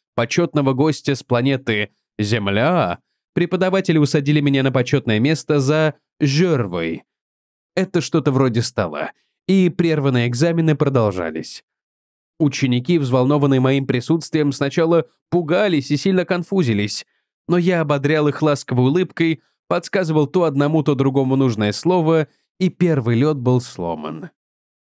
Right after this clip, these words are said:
Чем дальше, тем лучше становились ответы. Но вот перед экзаменационной комиссией встал молодой Андригон весь покрытый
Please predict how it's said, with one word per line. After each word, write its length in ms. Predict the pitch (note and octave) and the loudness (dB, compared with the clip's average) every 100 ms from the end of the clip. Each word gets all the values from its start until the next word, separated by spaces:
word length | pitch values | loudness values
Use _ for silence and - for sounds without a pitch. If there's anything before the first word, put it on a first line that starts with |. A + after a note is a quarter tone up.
| _ _ | _ _
Чем 300 | - A2 G2 | -4 -4 0
дальше, 420 | B2+ D#3+ D3 D3+ | 0 0 0 -4
тем 260 | B2+ D3+ C#3 | -2 0 2
лучше 340 | D#3 F#3+ G3+ | 0 0 -2
становились 560 | F#3 F#3+ F#3 F#3+ F#3+ F#3+ | -2 -2 -2 0 0 0
ответы. 680 | F3 C#3+ G2 - F2+ F2 - _ _ _ _ _ _ - | -2 -2 -2 -2 -8 -8 -10 _ _ _ _ _ _ -2
Но 180 | D#3+ D3+ | 0 2
вот 300 | C#3+ D#3+ - | 2 0 0
перед 260 | C#3 C3 - | 0 0 -2
экзаменационной 840 | C#3+ B2+ C3+ C3 C3+ - C#3 B2+ B2 | -2 0 2 2 0 0 2 2 0
комиссией 580 | B2 A#2+ C3 - B2 | 0 0 0 0 -2
встал 400 | A#2 - C3 C3 | -2 -4 -2 0
молодой 440 | B2 B2+ B2 C3+ C3 | 2 2 2 2 0
Андригон 960 | B2 B2+ A2 G#2+ F#2+ C#3+ F3+ D#3+ C3 _ _ _ - | -2 -4 -2 -4 -2 0 2 0 -2 _ _ _ -2
весь 320 | F3 G#3 F#3+ | 2 2 0
покрытый 760 | E3 D#3 F3 F3 - E3+ E3 | -4 -2 0 -2 0 0 0